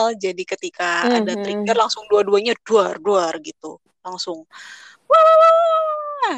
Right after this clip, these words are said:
Speaker 1: Dua-duanya langsung. Nggak ada yang ngalah. Wah.
Speaker 2: Hmm. Itu takut banget
Speaker 1: Capek.
Speaker 2: sih, kayak capek dan I think it's prone to abuse behavior juga nggak sih jadinya kalau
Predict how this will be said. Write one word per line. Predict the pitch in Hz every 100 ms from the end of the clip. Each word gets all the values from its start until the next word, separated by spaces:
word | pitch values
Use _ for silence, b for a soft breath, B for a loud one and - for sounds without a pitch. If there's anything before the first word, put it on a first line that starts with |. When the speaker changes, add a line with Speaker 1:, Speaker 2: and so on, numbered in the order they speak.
| 226
Speaker 1:
Dua-duanya | 185 202 208 208 190 185
langsung. | 190 190 175 180 190 _ 208
Nggak | 202 202
ada | 208
yang | 214
ngalah. | 202 202 190 B B _ _ -
Wah. | 185 180 B _ 285
Speaker 2:
Hmm. | 294 302 330 339 311 311 - _ _ _ _ _ B 277 269 247 _
Itu | 254 294
takut | 285 254 208
banget | 202 233
Speaker 1:
Capek. | 214
Speaker 2:
sih, | 214 202 226 233 226
kayak | 220 196 - _ - - _ _ _ _ 233
capek | 247 226 _ 233 233 - 220
dan | 226 - -
I | 220
think | 294 311 277
it's | - - _
prone | 233 233 233 233 226
to | 196 190 - 202
abuse | 185 196 196 -
behavior | 190 196 185 190 196 190
juga | 202 196 202
nggak | 175 185
sih | 190 180
jadinya | 180 180 170 175 -
kalau | 180